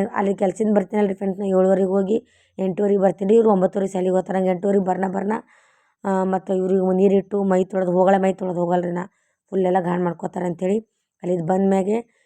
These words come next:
ಇವ್ರಿಗೆ ಮೈ ತೊಳೆದು ಬಟ್ಟೆ ಗಿಟ್ಟೆ ಹಾಕಿ ಎಲ್ಲ ತಯಾರು ಮಾಡಿ ಇವ್ರಿಗೆ ಊಟ ಮಾಡಿಸಿ ಡಬ್ಬ ಟಿ-, ಕಟ್ಟಿ ಕಳ್ಸೋತನ ನನ್ನ ಮನೆ ಹಿಂಗೆ ಇರ್ತದೆ ರೀ ಫ್ರೆಂಡ್ಸ. ಬೆಳಗ್ಗೆ ಅವ್ರು ಹೋದ್ಮ್ಯಾಗೆ ನನ್ನ ಮುಂದಿನ ಕೆಲ್ಸಗಳೆಲ್ಲ ಕ್ಲಿಯರ್ ಆಗೋದ್ರಿ.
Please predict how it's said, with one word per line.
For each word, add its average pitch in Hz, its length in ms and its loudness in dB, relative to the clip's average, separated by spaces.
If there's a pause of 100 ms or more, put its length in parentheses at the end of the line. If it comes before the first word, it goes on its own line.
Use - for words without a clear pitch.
(120)
ಇವ್ರಿಗೆ 185 200 -2
ಮೈ 190 180 4
ತೊಳೆದು 190 440 0
ಬಟ್ಟೆ 175 280 -4
ಗಿಟ್ಟೆ 185 260 -4
ಹಾಕಿ 185 400 -4 (140)
ಎಲ್ಲ 180 200 0
ತಯಾರು 180 400 0
ಮಾಡಿ 185 200 0
ಇವ್ರಿಗೆ 190 200 2
ಊಟ 175 280 -2
ಮಾಡಿಸಿ 190 360 -2 (540)
ಡಬ್ಬ 180 260 0
ಟಿ-, 185 220 -8
ಕಟ್ಟಿ 180 360 -6
ಕಳ್ಸೋತನ 185 540 -4
ನನ್ನ 196 280 2
ಮನೆ 185 120 2
ಹಿಂಗೆ 175 260 0
ಇರ್ತದೆ 175 340 0
ರೀ 175 60 2
ಫ್ರೆಂಡ್ಸ. 170 320 -8
ಬೆಳಗ್ಗೆ 160 440 -4 (420)
ಅವ್ರು 180 300 2
ಹೋದ್ಮ್ಯಾಗೆ 180 440 2
ನನ್ನ 196 260 2
ಮುಂದಿನ 175 340 -2
ಕೆಲ್ಸಗಳೆಲ್ಲ 180 580 0 (580)
ಕ್ಲಿಯರ್ 196 320 2
ಆಗೋದ್ರಿ. 175 460 2